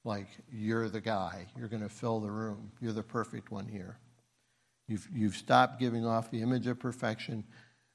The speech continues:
knowing no one can relate to it. Not because you don't understand your own imperfection. You don't understand your own depravity. You, you stop giving off this image not because you don't believe that you're perfect,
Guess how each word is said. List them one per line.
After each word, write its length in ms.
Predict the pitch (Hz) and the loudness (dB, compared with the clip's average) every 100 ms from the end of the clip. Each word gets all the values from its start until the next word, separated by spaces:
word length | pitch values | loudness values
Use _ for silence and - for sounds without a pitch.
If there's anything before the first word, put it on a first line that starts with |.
| - | 0
knowing 680 | 120 120 117 117 113 110 113 | 6 8 10 8 6 2 0
no 240 | 123 113 110 | 2 6 6
one 240 | 110 107 | 6 2
can 220 | 107 113 | 0 0
relate 260 | 101 101 104 | 0 0 -2
to 120 | - | -4
it. 100 | 110 | -2
Not 240 | 180 208 165 | 4 4 4
because 480 | 180 - 139 120 113 | 0 4 6 6 4
you 140 | 113 | 4
don't 280 | 120 117 117 - - - _ - | 4 2 -2 -8 -20 -20 _ -2
understand 720 | 120 110 - - 208 262 156 | 0 0 -2 0 0 0 0
your 140 | 113 | 0
own 160 | 110 101 | 0 -4
imperfection. 840 | 101 - 117 120 117 - 147 139 - - _ - | -6 -8 -12 -12 -12 -12 -12 -12 -14 -20 _ 2
You 80 | |
don't 220 | 131 139 131 | 6 6 6
understand 640 | 123 117 - 156 180 196 | 4 2 0 0 2 2
your 200 | 165 120 | 2 2
own 140 | 113 110 | 2 0
depravity. 720 | 104 - 101 101 101 117 131 - - _ - | -2 -4 -2 -2 -4 -6 -8 -10 -20 _ 0
You, 180 | 127 127 | 6 8
you 280 | 123 - 120 | 8 4 2
stop 380 | - 156 151 | 6 6 6
giving 260 | - 139 131 | 4 4 6
off 220 | 123 120 | 6 4
this 180 | 123 - | 0 0
image 320 | 135 123 98 | 2 2 2
not 220 | 135 147 | 0 0
because 340 | 151 127 123 107 | 0 2 2 2
you 80 | 120 | 0
don't 340 | 95 131 127 | 2 2 2
believe 460 | 110 107 131 160 107 | 0 4 6 4 2
that 160 | 92 | -6
you're 80 | 78 | -10
perfect, 640 | - - - - 123 - | -12 -14 -12 -10 -10 -10